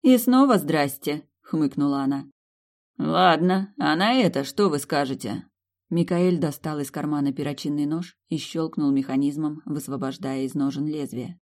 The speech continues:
«О боже!» запаниковала девушка, решив, что лезвие предназначается ей,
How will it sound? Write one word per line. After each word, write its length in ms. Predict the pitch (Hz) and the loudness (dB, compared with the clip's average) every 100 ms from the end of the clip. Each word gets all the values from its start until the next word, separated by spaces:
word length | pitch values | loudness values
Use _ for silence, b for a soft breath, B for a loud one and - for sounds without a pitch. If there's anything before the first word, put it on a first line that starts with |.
| _ _ _ _ | _ _ _ _
«О 180 | 233 233 | 2 4
боже!» 680 | 196 226 208 160 175 175 - _ _ _ _ | 4 6 6 6 4 2 -2 _ _ _ _
запаниковала 760 | 156 160 151 147 156 151 143 | -6 -4 -2 -4 -4 -4 -4
девушка, 440 | 139 165 135 - 139 | -4 -4 -4 -6 -4
решив, 280 | 139 165 147 | -4 -4 -6
что 140 | - | -4
лезвие 400 | 147 180 143 147 | 0 0 0 -4
предназначается 800 | 151 139 151 156 156 180 175 196 | -4 -2 -2 -2 -4 -2 -2 -2
ей, 340 | 196 190 135 | 2 2 2